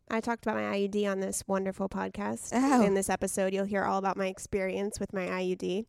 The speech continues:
Speaker 2: Oh, fabulous. Ooh,
Speaker 1: Yeah.
Speaker 2: you and Courtney got
Speaker 1: Oh, we
Speaker 2: down
Speaker 1: got
Speaker 2: and
Speaker 1: deep.
Speaker 2: dirty.
Speaker 1: We
Speaker 2: Yeah.
Speaker 1: got deep. We got down to another level.
Speaker 2: Yeah, she seems so rad.
Speaker 1: Oh my God, she is the most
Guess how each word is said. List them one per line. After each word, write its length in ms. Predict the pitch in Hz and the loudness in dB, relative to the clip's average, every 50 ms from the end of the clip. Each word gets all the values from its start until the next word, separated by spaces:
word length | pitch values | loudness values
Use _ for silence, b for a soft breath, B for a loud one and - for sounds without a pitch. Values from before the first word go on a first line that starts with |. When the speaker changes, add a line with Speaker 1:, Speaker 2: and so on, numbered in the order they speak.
| _ - | _ 0
Speaker 2:
Oh, 340 | 254 285 359 349 247 185 | 2 4 4 6 4 4
fabulous. 840 | 165 - - - - 214 233 285 349 359 - - - - 415 - - - | 4 2 -4 -8 -8 -8 -8 -8 -8 -8 -8 -8 -8 -10 -12 -10 -6 -4
Ooh, 40 | 220 | -2
Speaker 1:
Yeah. 200 | 233 262 262 196 | 0 0 0 0
Speaker 2:
you 140 | 202 240 311 | 0 0 -2
and 80 | 294 | -4
Courtney 280 | - - 262 294 302 - | -4 -6 -6 -6 -6 -6
got 300 | - 196 185 180 - - _ - 165 170 175 - _ _ _ - | -4 -4 -4 -4 -6 -8 _ -20 -20 -20 -20 -20 _ _ _ 2
Speaker 1:
Oh, 160 | 220 208 202 | 6 8 8
we 120 | 196 190 | 8 8
Speaker 2:
down 140 | 214 - - | 6 4 2
Speaker 1:
got 40 | 208 214 | 2 2
Speaker 2:
and 40 | 208 202 202 | 2 4 4
Speaker 1:
deep. 60 | 190 | 4
Speaker 2:
dirty. 440 | 202 254 277 - 208 - - 233 - | 4 2 0 -2 -4 -4 -6 -6 0
Speaker 1:
We 140 | 202 202 202 | 0 2 4
Speaker 2:
Yeah. 180 | 202 214 214 208 | 4 4 4 4
Speaker 1:
got 80 | 190 | 2
deep. 320 | - 196 196 180 - - 208 | 0 0 0 0 0 -2 -4
We 140 | 202 196 - | -4 -2 0
got 200 | 208 208 214 - | 0 0 0 0
down 260 | 208 196 202 202 208 | 0 0 0 0 0
to 100 | - 214 | 0 -2
another 340 | 202 196 196 196 196 180 175 | 0 0 2 4 4 4 4
level. 500 | 165 160 175 190 185 160 - - 208 214 - - | 2 0 0 2 2 0 0 0 -2 -6 -10 -12
Speaker 2:
Yeah, 320 | 202 196 190 185 - - | -10 -10 -8 -8 -6 -6
she 220 | 175 - - - 220 | -6 -6 -6 -6 -8
seems 360 | - - 254 254 254 247 220 | -8 -8 -6 -6 -6 -6 -6
so 220 | - - 233 220 220 | -6 -4 -2 -2 -2
rad. 420 | 208 190 196 185 180 175 170 170 | -2 -4 -4 -6 -6 -6 -4 0
Speaker 1:
Oh 40 | 226 | 2
my 60 | 220 | 4
God, 220 | 208 202 190 185 - | 6 6 6 4 2
she 300 | - - - 240 233 262 | -4 -2 0 0 2 2
is 120 | 320 349 | 0 2
the 160 | - 403 392 381 | 4 4 4 4
most 420 | 254 202 196 196 - - - | 6 4 4 4 2 -2 -8